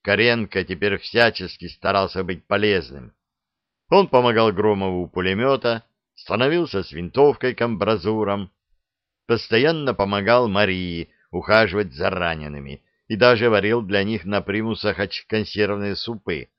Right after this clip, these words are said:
заменив при этом убитого Заринчука. И хотя ничего героического этот парень вроде бы и не совершал, будь его, Громова, воля, он присвоил бы ему звание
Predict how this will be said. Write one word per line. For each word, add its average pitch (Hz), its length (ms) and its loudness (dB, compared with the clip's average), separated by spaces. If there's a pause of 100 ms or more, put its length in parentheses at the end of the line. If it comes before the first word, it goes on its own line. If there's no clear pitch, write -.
(280)
заменив 113 480 -2
при 117 160 0
этом 110 260 0
убитого 98 540 -2
Заринчука. 80 840 -6 (880)
И 104 80 -2
хотя 151 320 4
ничего 156 480 -2
героического 120 1120 -2 (340)
этот 110 540 2
парень 110 480 2
вроде 127 340 2
бы 113 200 -2
и 104 100 -2
не 92 160 -4
совершал, 92 920 -2 (560)
будь 104 400 -2
его, 104 560 -2
Громова, 85 540 -4
воля, 87 460 -2 (600)
он 165 220 4
присвоил 147 560 2
бы 113 120 0
ему 113 200 0
звание 110 560 -2